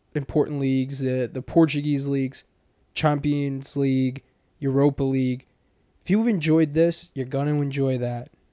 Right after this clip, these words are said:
We're gonna be talking about this. We're gonna be talking about matchups coming up. Football is one of the greatest sports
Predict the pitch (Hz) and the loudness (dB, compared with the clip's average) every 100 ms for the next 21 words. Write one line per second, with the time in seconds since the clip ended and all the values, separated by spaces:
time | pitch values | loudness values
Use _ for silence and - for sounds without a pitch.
0 | _ _ _ _ 135 127 123 123 - 143 | _ _ _ _ -6 -4 -4 -4 0 0
1 | 139 143 143 139 139 139 - 131 123 120 | 0 0 0 0 -2 -4 -4 -10 -8 -8
2 | - 147 147 147 147 139 135 139 - - | -2 -2 -2 -2 -2 -2 -4 -4 -6 -8
3 | - 139 135 131 120 _ _ _ _ _ | -6 -4 -2 -2 -4 _ _ _ _ _
4 | _ _ _ _ _ _ - 262 - 294 | _ _ _ _ _ _ 0 0 2 4
5 | 277 277 - 170 175 156 - _ 147 170 | 6 4 2 4 6 4 -2 _ 0 2
6 | 190 156 143 156 160 - - 135 127 - | 2 2 4 4 4 0 -2 -2 -2 -8
7 | - | -18